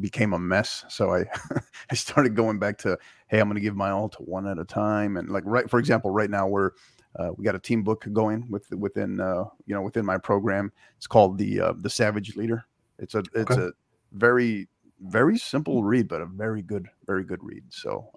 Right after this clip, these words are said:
Speaker 1: um,
Speaker 2: The Savage
Speaker 1: yeah.
Speaker 2: Leader.
Speaker 1: Savage Leader. Yeah,
Speaker 2: I'm
Speaker 1: I'll
Speaker 2: always
Speaker 1: share
Speaker 2: looking
Speaker 1: more.
Speaker 2: for, I'm always
Speaker 1: I'll share
Speaker 2: looking
Speaker 1: more
Speaker 2: for good books, so I'm gonna, uh, I'm gonna make sure to, to look that one up.
Speaker 1: Yeah, I'll share more, more info with you offline on that one, Coach.
Speaker 2: Awesome.
Speaker 1: So, all right, next one. Hobby,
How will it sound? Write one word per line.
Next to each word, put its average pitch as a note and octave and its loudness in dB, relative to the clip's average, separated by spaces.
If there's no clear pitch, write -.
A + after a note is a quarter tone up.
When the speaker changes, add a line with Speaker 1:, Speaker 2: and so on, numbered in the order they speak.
Speaker 1:
um, - -4
Speaker 2:
The - -6
Savage G#2+ 4
Speaker 1:
yeah. G#2+ 0
Speaker 2:
Leader. F#2+ 0
Speaker 1:
Savage E2 -8
Leader. - -18
Yeah, A2+ 4
Speaker 2:
I'm G2+ 6
Speaker 1:
I'll B2+ 12
Speaker 2:
always C3+ 12
Speaker 1:
share A2 12
Speaker 2:
looking D#3+ 10
Speaker 1:
more. D3+ 8
Speaker 2:
for, A#2+ 4
I'm B2 8
always C#3+ 12
Speaker 1:
I'll D3+ 12
share - -
Speaker 2:
looking C#3+ 12
Speaker 1:
more B2 10
Speaker 2:
for B2 8
good C3+ 8
books, C3+ 10
so A2+ 6
I'm A2+ 6
gonna, A2+ 10
uh, G#2+ 6
I'm A2 0
gonna G#2+ 2
make A2 2
sure A2+ 4
to, G2 2
to A2 0
look A2 4
that G2+ 4
one G#2 0
up. F#2+ -4
Speaker 1:
Yeah, C#3 0
I'll C3 0
share B2+ 6
more, A2 8
more A2 2
info A2 0
with G#2 -2
you G2+ 0
offline G2+ -4
on D2+ -8
that - -10
one, - -16
Coach. G#2+ -18
Speaker 2:
Awesome. G2 -2
Speaker 1:
So, - -16
all C3 6
right, A#2 4
next A#2 -2
one. G#2+ 2
Hobby, C#3+ 6